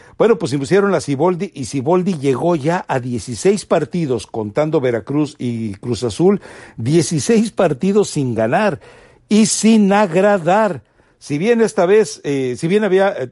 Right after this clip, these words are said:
conseguido por ahí empates, bueno, pues esta derrota y ante Pachuca, eh, con ese marcador de dos por cero, nos dejen claro que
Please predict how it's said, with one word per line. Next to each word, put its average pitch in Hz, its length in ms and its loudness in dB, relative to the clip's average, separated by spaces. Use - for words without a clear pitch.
conseguido 147 480 -2
por 135 120 -4
ahí 156 120 0
empates, 170 380 -2
bueno, 180 240 -2
pues 131 160 -10
esta 202 260 -2
derrota 147 560 -2
y 127 100 -6
ante 113 380 -4
Pachuca, 135 880 0
eh, 123 240 -2
con 135 200 0
ese 180 180 0
marcador 151 500 2
de 143 60 0
dos 151 200 -2
por 147 180 -4
cero, 156 280 0
nos 123 180 -2
dejen 139 280 -4
claro 135 320 -2
que 120 240 -4